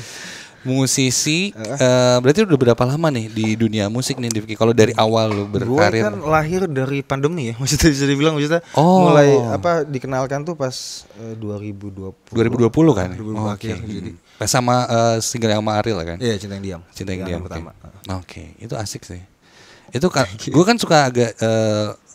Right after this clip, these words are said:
Speaker 1: nuansa-nuansa lagu-lagu Jepang gitu ya.
Speaker 2: Heeh.
Speaker 1: Nah, di
Speaker 2: Iya,
Speaker 1: situ
Speaker 2: memang
Speaker 1: tuh
Speaker 2: betul,
Speaker 1: kental
Speaker 2: betul,
Speaker 1: banget.
Speaker 2: betul, betul, betul.
Speaker 1: Kental banget
Speaker 2: Gua,
Speaker 1: tuh,
Speaker 2: eh,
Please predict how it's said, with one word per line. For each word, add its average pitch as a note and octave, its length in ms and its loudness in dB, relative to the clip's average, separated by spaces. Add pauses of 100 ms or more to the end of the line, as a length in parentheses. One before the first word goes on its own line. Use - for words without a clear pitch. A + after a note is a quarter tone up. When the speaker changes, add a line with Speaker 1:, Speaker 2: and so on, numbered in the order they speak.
(160)
Speaker 1:
nuansa-nuansa A#2 560 -4
lagu-lagu G#2+ 320 0
Jepang F#2+ 240 -4
gitu G2+ 160 -4
ya. E2+ 160 -2
Speaker 2:
Heeh. A#2+ 200 -10 (200)
Speaker 1:
Nah, B2+ 160 0
di B2+ 80 0
Speaker 2:
Iya, D#3 160 6
Speaker 1:
situ F3 80 2
Speaker 2:
memang G3 80 10
Speaker 1:
tuh G#3 80 6
Speaker 2:
betul, A3 140 4
Speaker 1:
kental E3+ 180 6
Speaker 2:
betul, D3+ 80 6
Speaker 1:
banget. E3+ 180 6
Speaker 2:
betul, C#3 120 -10
betul, D3 180 -2
betul. A#2+ 260 -6
Speaker 1:
Kental C3+ 280 -4
banget D3 200 2
Speaker 2:
Gua, C#3+ 60 -6
Speaker 1:
tuh, F3+ 80 2
Speaker 2:
eh, F#3+ 140 4